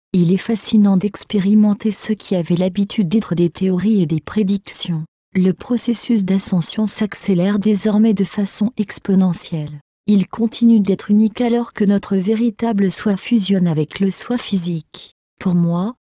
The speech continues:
il y a une conscience aiguë des recalibrations profondes qui se produisent dans mon véhicule physique afin de pouvoir être à jour avec ma conscience.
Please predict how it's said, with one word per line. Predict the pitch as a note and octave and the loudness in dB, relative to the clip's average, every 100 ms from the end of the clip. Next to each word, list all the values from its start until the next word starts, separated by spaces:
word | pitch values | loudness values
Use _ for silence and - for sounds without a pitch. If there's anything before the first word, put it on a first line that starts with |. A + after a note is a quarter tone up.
| _ | _
il | G#3 G3 | 2 4
y | G3+ | 4
a | |
une | G3+ G3 | 4 2
conscience | - F3 D#3 - G3 G3+ - - | 2 0 0 -2 -2 -2 -2 -2
aiguë | G3 G3 | 0 2
des | G3 F#3+ | 2 2
recalibrations | E3+ F3 - G3 G3 G3 F#3+ F#3 - G3+ | 0 -2 0 2 2 0 -2 -4 -4 -4
profondes | - - F#3+ - F3+ G#3 | -4 -4 -4 2 2 2
qui | - G#3 | -2 -8
se | - | -6
produisent | G3 - G3+ E3+ F#3 D#3+ | -6 -2 -2 0 -4 -2
dans | G3+ | 0
mon | G3 E3+ | 2 2
véhicule | F#3+ A3+ - A#3 G3 | 2 2 2 -2 -2
physique | - G3 F#3 G3 | -2 -4 -2 -2
afin | E3+ - A3 G#3+ | -4 -2 0 2
de | G3 | 2
pouvoir | - G3+ G3 F3+ F#3+ | -2 -2 -2 -2 -2
être | G#3+ - | -2 -4
à | G#3+ | -2
jour | F#3 E3+ G3 A#3+ | 0 0 0 0
avec | G#3 G3 G3 | 0 0 0
ma | G3+ G#3 | 2 2
conscience. | G3 A3+ - - E3 D3 D3+ - - | 0 -2 -2 -4 -2 -2 -6 -12 -20